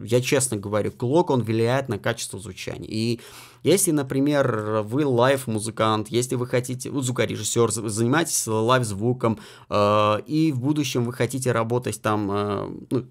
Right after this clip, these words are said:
с различными консолями, концертами, в которых вы будете подключать больше тридцати двух каналов, то есть вы будете использовать, например, в случае C L пятого Yamaha вместо одного Rio два, Rio три, Rio. Я всё-таки рекомендую использовать экстернальный клок с помощью Ориона,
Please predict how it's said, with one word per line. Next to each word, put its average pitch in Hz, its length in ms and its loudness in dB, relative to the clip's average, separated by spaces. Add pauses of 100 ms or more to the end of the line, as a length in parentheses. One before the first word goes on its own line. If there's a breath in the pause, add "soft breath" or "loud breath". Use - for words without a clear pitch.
(160)
с - 240 -14
различными 110 640 -2
консолями, 117 600 0
концертами, 107 600 -2
в 98 80 -8
которых 107 420 -2
вы 113 80 -2
будете 113 260 -4
подключать 117 600 -4
больше 120 360 0
тридцати 127 400 -2
двух 131 280 -2
каналов, 107 520 0
то 117 100 -4
есть 110 140 -4
вы 117 80 -2
будете 113 240 -6
использовать, 110 500 -4 (260 loud breath)
например, 107 380 -2
в - 60 -12
случае 107 360 -4
C 113 200 -2
L 101 100 2
пятого 101 400 0
Yamaha 104 580 -4
вместо 104 340 -2
одного 110 360 2
Rio 101 200 2
два, 143 340 0
Rio 110 220 2
три, 165 300 0
Rio. 127 280 0 (240 loud breath)
Я 185 60 0
всё-таки 220 320 0
рекомендую 160 440 2
использовать 131 500 0
экстернальный 123 560 0
клок 165 260 -2
с - 20 -10
помощью 127 400 0
Ориона, 127 440 0